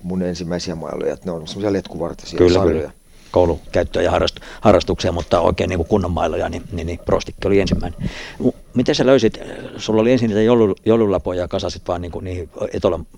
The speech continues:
Speaker 2: put-, Excelin tekemiin Etolan putkiin, mutta sit aloit jossain vaiheessa tekemään omaa lapamuottia ja,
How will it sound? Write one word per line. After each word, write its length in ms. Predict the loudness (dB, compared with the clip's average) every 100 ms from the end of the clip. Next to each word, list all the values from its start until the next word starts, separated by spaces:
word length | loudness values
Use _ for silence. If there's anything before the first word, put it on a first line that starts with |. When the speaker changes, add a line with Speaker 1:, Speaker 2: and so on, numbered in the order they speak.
| 2
Speaker 2:
put-, 180 | 6 6
Excelin 320 | 4 2 2 0
tekemiin 360 | -2 -2 0
Etolan 300 | 2 2 0
putkiin, 420 | 2 0 0 -4
mutta 220 | -4 -6 -10 -10 -10
sit 160 | -4 0
aloit 260 | 2 2 2
jossain 280 | 2 2
vaiheessa 200 | 2 0
tekemään 320 | -2 -2 2 4
omaa 260 | 2 2 2
lapamuottia 680 | 6 6 4 -2 -4 -4
ja, 140 | -4